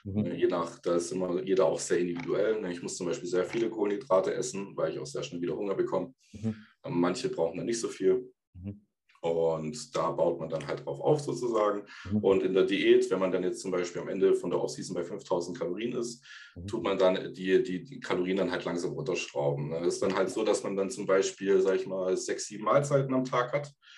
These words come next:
Speaker 1: Ja.
Speaker 2: Und die bleiben dann weitestgehend gleich. Man
Speaker 1: Mhm.
Speaker 2: tut halt dann einfach immer nur jeweils die Werte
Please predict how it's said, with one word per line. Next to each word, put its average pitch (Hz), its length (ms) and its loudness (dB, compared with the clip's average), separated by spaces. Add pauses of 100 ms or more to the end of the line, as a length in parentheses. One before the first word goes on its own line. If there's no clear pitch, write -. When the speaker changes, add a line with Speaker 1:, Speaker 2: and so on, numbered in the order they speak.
(240)
Speaker 1:
Ja. 101 100 0
Speaker 2:
Und 98 680 2
die 110 80 -8
bleiben 113 300 8
dann 104 400 0
weitestgehend 92 600 -2
gleich. 120 580 -4
Man 107 200 -2
Speaker 1:
Mhm. 104 60 -4
Speaker 2:
tut 113 180 -2
halt 104 140 4
dann 107 120 0
einfach - 340 -4
immer 113 200 2
nur 110 500 4
jeweils 104 440 0
die 90 120 -10
Werte 85 440 -2